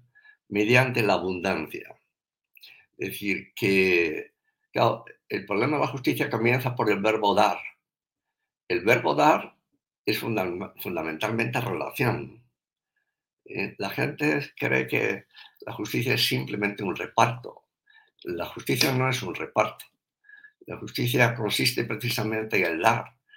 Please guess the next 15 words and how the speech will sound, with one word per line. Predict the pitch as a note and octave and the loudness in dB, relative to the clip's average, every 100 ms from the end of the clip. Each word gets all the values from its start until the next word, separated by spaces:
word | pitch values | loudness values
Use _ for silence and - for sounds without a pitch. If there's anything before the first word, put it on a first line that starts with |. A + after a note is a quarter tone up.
| - _ - | -20 _ 0
que | B2 | 6
es | B2 | 6
la | B2 | 6
esencia | G2 C#3+ B2+ A#2+ | 2 2 0 0
de | F#2+ | -4
la | D#2 | -4
comunidad | - E2 D#2+ G2+ A2 | -6 -6 -2 2 4
y | D#2 | 2
que | E2+ | -2
es | - | 0
la | A#2 | 0
esencia | B2 A2+ - | 0 -2 -2
de | D#2 | -2
la | D2+ | -4
política. | E2+ A#2+ B2 - - | -2 -2 -4 -10 -16